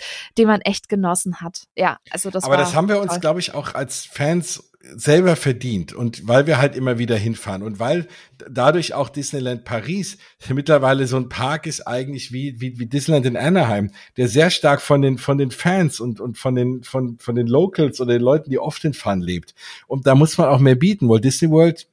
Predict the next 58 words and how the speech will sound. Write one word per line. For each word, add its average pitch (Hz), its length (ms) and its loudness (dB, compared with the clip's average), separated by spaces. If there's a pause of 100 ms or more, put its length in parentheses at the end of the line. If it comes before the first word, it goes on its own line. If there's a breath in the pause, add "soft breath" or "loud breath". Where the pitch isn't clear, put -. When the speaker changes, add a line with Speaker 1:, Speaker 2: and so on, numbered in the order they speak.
(120)
Speaker 2:
ist - 200 -6
natürlich 147 420 0
ein 127 140 -6
Park, 147 420 -2
ne, 143 180 -2
da 147 220 0 (140)
kommt 147 220 -6
die 139 60 -6
ganze 131 320 2
Welt 131 280 2
hin. 202 340 4 (800)
Vielleicht 117 320 0
nur 131 100 2
ein, 123 120 0
zwei 117 240 0
Mal. 147 460 2 (340 loud breath)
Äh, 139 220 2
da, 135 280 2
die 135 160 -4
meisten 139 400 2
Leute, 147 240 4
die 131 80 0
da 127 60 4
hinfahren, 131 480 -2
kennen 175 260 0
den 139 120 -2
Unterschied 156 520 -4
nicht. 92 200 -6
Die 107 80 -4
wissen 143 200 -6
nicht, 147 120 -4
was 120 140 -6
passiert - 320 -12
in 90 80 -12
Paris. 82 460 -12 (320 loud breath)
Da, 127 200 4
glaub 139 260 0
ich, 120 180 -4
reicht 180 380 2
das, - 280 -8
ne, 180 160 -2
wenn 127 140 -2
man 123 100 0
das, 120 200 -4
äh, 107 120 -6 (140)
so 110 140 -10
ein - 20 -6
bisschen 117 260 -8
kleiner 113 300 0
macht. 165 240 0
Und 127 120 -6
hier 151 360 2
uns 127 240 -4
muss 113 200 -2
man 123 140 0
mittlerweile 123 420 2
mehr 110 240 6
bieten. 113 540 2